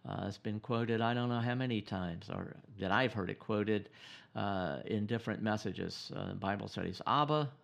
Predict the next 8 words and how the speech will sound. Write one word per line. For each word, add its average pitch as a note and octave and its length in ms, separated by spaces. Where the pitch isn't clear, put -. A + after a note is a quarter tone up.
Father," B2+ 480
he G2+ 100
said, F#2 400
"everything D#3+ 640
is C#3+ 120
possible C3 540
for A#2+ 180
you. B2 400